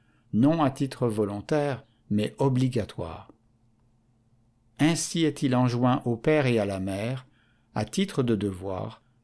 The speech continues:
de déployer tous leurs efforts pour former leurs filles et leurs fils, pour les nourrir aux mamelles du savoir et les élever dans l'intimité des sciences et des arts.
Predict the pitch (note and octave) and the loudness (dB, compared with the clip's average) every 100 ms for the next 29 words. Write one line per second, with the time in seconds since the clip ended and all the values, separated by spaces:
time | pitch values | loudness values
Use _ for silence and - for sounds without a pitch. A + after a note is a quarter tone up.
0 | - A#2 A2+ D3 D3 D3 C3+ C#3+ C3+ G3 | -2 0 4 2 2 2 2 2 0 0
1 | F#3+ F3+ D#3+ D3+ C#3+ C#3 B2+ C3 - C3+ | 2 2 2 0 0 2 2 2 -2 -2
2 | - D#3 D3+ D3 C3+ C3 - G#2+ G#2+ - | 0 -4 -2 0 0 0 -2 -4 -4 -2
3 | D#3+ C#3+ B2 - G2+ - - - _ _ | 0 0 -2 -6 -8 -6 -8 -10 _ _
4 | _ _ _ _ - A#2+ A#2 C3 D3 D3+ | _ _ _ _ -2 2 4 4 4 4
5 | D3+ C#3+ C#3 C3+ C3+ C3+ C3 A#2+ - A#2 | 4 4 4 4 4 2 0 -2 -2 -2
6 | G#2+ G#2+ A2 A2+ - _ _ _ A2+ A2 | 0 0 -2 -6 -12 _ _ _ 0 2
7 | A#2 C3 C#3+ C3+ C3 C3+ A#2+ C3+ E3+ - | 4 4 4 4 4 4 4 2 2 0
8 | C#3 B2+ - A2+ A2+ - G#2+ F#2 F#2+ B2 | 0 0 0 0 0 -2 -2 -4 -2 -2
9 | A2 F#2 F#2 - | -2 -4 -6 -8